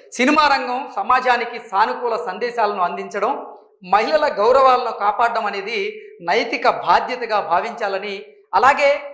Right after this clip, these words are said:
యువత, పిల్లలపై సినిమాలు చూపించేటువంటి ప్రభావాన్ని దృష్టిలో ఉంచుకొని సినిమా పరిశ్రమ స్వీయ నియంత్రణ పాటించాల్సిన అవసరం ఉందని ఆ ప్రకటనలో ఆవిడ తెలియజేశారు. అంతేకాకుండా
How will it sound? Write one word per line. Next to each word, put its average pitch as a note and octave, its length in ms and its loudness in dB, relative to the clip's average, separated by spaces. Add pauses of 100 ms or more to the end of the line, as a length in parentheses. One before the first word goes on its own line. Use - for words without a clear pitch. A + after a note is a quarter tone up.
(180)
యువత, C#4+ 600 0
పిల్లలపై A3+ 720 -4 (160)
సినిమాలు C#4+ 500 2
చూపించేటువంటి A#3 640 -2
ప్రభావాన్ని A#3 680 2
దృష్టిలో G3+ 420 -10
ఉంచుకొని G#3 680 -10 (480)
సినిమా C#4+ 340 4
పరిశ్రమ A#3 500 2 (540)
స్వీయ D#4+ 420 6
నియంత్రణ B3+ 760 2
పాటించాల్సిన G#3+ 640 0
అవసరం A3 580 0
ఉందని G3+ 580 -2 (200)
ఆ F3+ 80 6
ప్రకటనలో G#3+ 680 -2
ఆవిడ F3 260 0
తెలియజేశారు. E3+ 600 -8
అంతేకాకుండా A#3 880 2